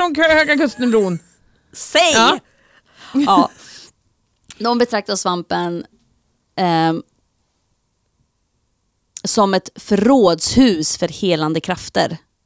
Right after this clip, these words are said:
Speaker 1: Mhm.
Speaker 2: Så folk håller ju den här svampen väldigt högt.
Speaker 1: Mm.
Speaker 2: Om man jämför det med skildringen av svampen som en, ehm, pit-, pittoresk svamp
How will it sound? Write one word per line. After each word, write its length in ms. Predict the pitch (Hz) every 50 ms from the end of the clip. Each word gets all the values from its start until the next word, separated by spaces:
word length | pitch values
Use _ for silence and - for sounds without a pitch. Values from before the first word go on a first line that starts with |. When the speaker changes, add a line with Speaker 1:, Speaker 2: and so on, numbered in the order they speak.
| _ _
Speaker 1:
Mhm. 840 | - 190 190 208 214 220 208 214 247 262 269 262 240 214 190 185 170 - _ _ _ _ _ _
Speaker 2:
Så 160 | - - 185
folk 260 | - 226 247 262 254 -
håller 320 | - 226 269 254 208 165
ju 60 | 160
den 80 | 156 160
här 100 | 170 175
svampen 480 | - - 190 185 156 - 147 156 180 220
väldigt 320 | - 311 262 202 180 170 -
högt. 340 | - - - - - - - _ _ _ _ _ _ _ -
Speaker 1:
Mm. 280 | 202 202 190 175 165 170 _ - - - - - -
Speaker 2:
Om 240 | - - - 190 190
man 120 | 196 190 196
jämför 380 | 196 190 185 175 - 269 285
det 160 | 226 196 170
med 220 | 170 170 175 170 -
skildringen 460 | - 180 170 160 170 165 165 160 160
av 60 | 160
svampen 640 | 156 - - 170 151 156 151 - 160 156 156 151 - -
som 520 | - - - - 165 156 156 151 151 147 139 _ -
en, 400 | - 170 160 156 151 147 143 143
ehm, 440 | 135 131 131 123 64 - - 190 - _ _ _ _ _ _ _ - - -
pit-, 400 | - - 226 208 _ _ - - _ _ _ _ _
pittoresk 1040 | - - 269 - _ _ _ - 240 233 233 233 285 247 220 - - - - -
svamp 600 | - - - 214 208 208 196 156 147 - _ -